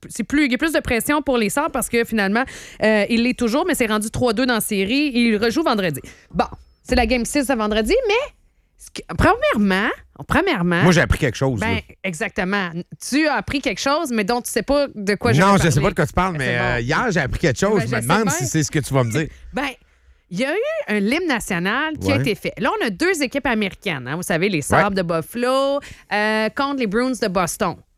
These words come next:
Speaker 1: Et je, c'est pas la première fois que je l'avais, j'avais déjà entendu parler de ça, mais je pensais pas que c'était vrai. Il y avait, je pense qu'il y a quelqu'un
Speaker 2: Ah,
Speaker 1: qui a
Speaker 2: moi,
Speaker 1: dit ça.
Speaker 2: j'avais même jamais entendu parler de ça.
Speaker 1: Et ils font l'hymne national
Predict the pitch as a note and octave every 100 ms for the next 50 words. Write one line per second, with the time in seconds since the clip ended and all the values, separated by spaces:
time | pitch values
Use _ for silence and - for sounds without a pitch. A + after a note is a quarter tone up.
0 | _ _ _ - B3+ D#4+ D#5 - - _
1 | - E3 - - A3 G#4+ D5 - A3 G#3
2 | F3+ - D#4+ - A#3+ F3+ G3+ G#3 B3+ F#3+
3 | F#3 - G3+ G#3 A3+ G4 B4 D#5 B3+ G3
4 | - A#3+ G#3 C4+ C#4+ A3 - A#4+ D4+ G#3+
5 | - D4 E4 - D4+ - G4 - A#3+ -
6 | G#3+ F3+ F#3 G#3 G3 F#3 - D4 A#3+ A3
7 | - B2+ F#3 A#2+ G2 A2 D3+ A2+ - -
8 | D3+ A3+ A#3+ A2+ G2 G2+ A2 G#2+ F2+ C#3+
9 | - _ _ G#3 B3+ - D4+ C#5+ F#4+ B3+
10 | E3+ G#3+ F4 G#4 A3 A#3+ C#4 A3+ G3 A#3+